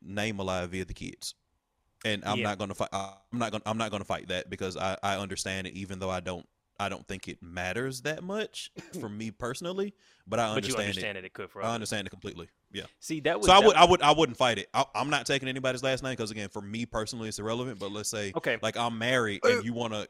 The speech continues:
Speaker 1: keep your last name and pass to the kids, that, that I'm fine with. There are other ways to legitimize and, and deal with paternity. It's twenty twenty-one.
Speaker 3: But why? Okay, so why,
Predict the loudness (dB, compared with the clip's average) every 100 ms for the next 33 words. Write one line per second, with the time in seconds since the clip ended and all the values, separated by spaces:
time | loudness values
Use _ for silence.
0 | -8 -6 -2 0 0 0 -2 -4 -4 -4
1 | -4 -6 -8 -8 -6 -10 _ _ _ _
2 | _ -4 -4 -2 -4 -4 -4 -8 -8 -12
3 | -16 -16 -6 -2 0 0 0 -2 -2 -4
4 | -4 -4 -6 -10 _ _ _ _ _ _
5 | -10 -8 -6 -4 -4 -4 -4 -8 -12 -12
6 | -12 -14 -16 _ _ -16 -10 -8 -10 -12
7 | -14 -14 -18 _ _ _ _ _ -18 -10
8 | -6 -4 -4 -6 -10 -12 -18 -20 _ _
9 | _ _ _ -2 2 4 8 8 8 4
10 | 0 2 2 0 6 8 8 4 -8 _
11 | _ _ _ 4 8 10 10 8 6 4
12 | 0